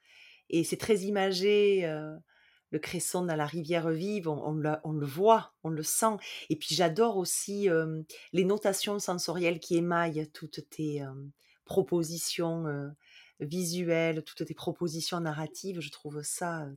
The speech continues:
très beau. Et est-ce que tu, hum, tu rencontres des obstacles dans tes tissages ? Tu nous as parlé de cercles, de retraites, euh, de création,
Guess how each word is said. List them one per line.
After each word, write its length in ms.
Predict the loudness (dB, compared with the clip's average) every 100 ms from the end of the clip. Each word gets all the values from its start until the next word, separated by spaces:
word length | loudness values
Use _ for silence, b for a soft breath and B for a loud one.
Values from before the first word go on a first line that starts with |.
| -14
très 220 | -6 -6
beau. 220 | -6 -10 _ _ _ _ _ _ _ _ _ B B B B B B B B _
Et 240 | 2 2 4
est-ce 220 | 4 4
que 80 | 0
tu, 460 | -2 -4 -2 0 0
hum, 540 | -2 -2 -2 -2 -4 -6
tu 140 | -6 -4
rencontres 480 | -2 -2 -4 -4 -2
des 240 | 0 2
obstacles 840 | 0 0 -2 0 2 0 -2 -2
dans 180 | -2 -2
tes 160 | -2 -6
tissages ? 520 | -6 -4 0 0 -2
Tu 100 | -6
nous 100 | -4
as 60 |
parlé 300 | -2 -2 -2
de 100 | -4
cercles, 720 | -2 -2 0 0 0 -6 -14 -14
de 140 | -8 -6
retraites, 680 | -4 -6 -4 -6 -6 -8 -14 -16 B B B B
euh, 220 | 0 2
de 160 | 0 -2
création, 1120 | -4 -2 4 4 4 2 -4 0 0 0 -6